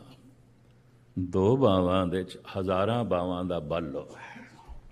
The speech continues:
ਸਹਿਨ ਸਰਬਾਹੋ, ਕੌਣ ਨਹੀਂ ਬਣਨਾ ਚਾਹੁੰਦਾ? ਸਭ ਕੁਛ ਮੇਰੇ ਹੱਥਾਂ 'ਚ ਹੋਵੇ,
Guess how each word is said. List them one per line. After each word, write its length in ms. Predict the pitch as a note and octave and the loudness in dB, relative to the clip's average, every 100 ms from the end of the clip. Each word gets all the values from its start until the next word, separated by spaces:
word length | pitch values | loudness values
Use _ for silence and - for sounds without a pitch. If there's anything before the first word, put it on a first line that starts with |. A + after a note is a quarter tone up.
| - - - - | -20 -20 -20 -18
ਸਹਿਨ 380 | - G#2+ A2+ C#3 | -6 2 6 6
ਸਰਬਾਹੋ, 580 | - A#2+ F2 D#2 D#2 F2 | 6 2 2 -2 -4 -8
ਕੌਣ 400 | - A2+ B2 C3 | -6 -2 0 0
ਨਹੀਂ 120 | B2+ | -2
ਬਣਨਾ 340 | F2 D2+ D2+ | -2 -4 -8
ਚਾਹੁੰਦਾ? 320 | D2 - - - - _ _ _ _ _ - - - - - - - - - - - - - _ - - - - - - - | -10 -16 -20 -20 -20 _ _ _ _ _ -16 -16 -16 -18 -18 -20 -20 -20 -20 -20 -20 -20 -20 _ -20 -20 -20 -20 -20 -20 -18
ਸਭ 300 | - A2+ - | -2 -2 -2
ਕੁਛ 220 | C3+ B2+ | -4 -2
ਮੇਰੇ 280 | G#2+ G2 F2 | 0 2 0
ਹੱਥਾਂ 340 | E2+ - E2 | -2 -8 -12
'ਚ 120 | - - | -10 -12
ਹੋਵੇ, 220 | - | -12